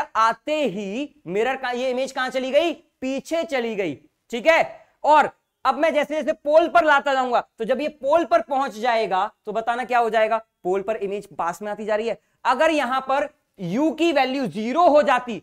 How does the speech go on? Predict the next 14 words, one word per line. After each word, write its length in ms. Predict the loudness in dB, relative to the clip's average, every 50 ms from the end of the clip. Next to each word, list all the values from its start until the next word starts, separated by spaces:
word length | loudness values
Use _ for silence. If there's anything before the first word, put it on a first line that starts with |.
| _ _ -6
ये 140 | -4 -4 -2
ज़ीरो 260 | -2 -2 0 2 4
हो 100 | 4 4
जाता, 320 | 2 0 0 0 -2 -4
तो 260 | -4 -8 -16 _ -10
इसकी 220 | -10 -6 -4 -4 -2
इमेज 240 | 0 0 0 0 0
भी 120 | 0 0
यहीं 180 | 0 0 0 -2
आ 80 | -2
जाती। 300 | -2 -2 -4 -4 -8 -12 _ _ _ _
सोचो, 480 | -4 -2 2 0 0 0 -2 -14 -20 _ _
आप 360 | 0 2 2 0 0 -4 -2 -2
अगर 320 | 0 4 4 2 2 2